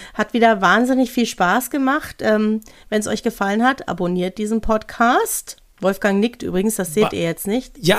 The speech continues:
Speaker 2: ich freue mich, dass du das mal <laughs> sagst. Deswegen wollte ich
Speaker 1: Abonniert.
Speaker 2: so bestätigend nicken.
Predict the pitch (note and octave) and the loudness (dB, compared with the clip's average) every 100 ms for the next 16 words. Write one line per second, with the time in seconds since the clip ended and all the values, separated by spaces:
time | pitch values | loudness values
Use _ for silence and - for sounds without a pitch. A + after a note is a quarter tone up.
0 | A#3+ - G3+ G3+ G3 D#3+ F3 G#3 F3 C#3+ | 2 2 2 2 2 0 0 0 0 0
1 | B2+ - B3 - C#4 - - - - - | -2 0 -2 -2 -4 0 -2 0 -2 -2
2 | D3 D3 G3+ - E3+ G#3 C#4+ F3 E3 B3+ | 0 0 2 0 2 2 4 4 2 4
3 | D#4 - - - E3 - E3 C3+ D#3+ F3 | 2 2 -4 -2 -2 0 2 2 2 0
4 | F3+ D#3+ D3 D#3+ D3 F3 - C#3+ | -2 -2 -2 0 0 0 0 -2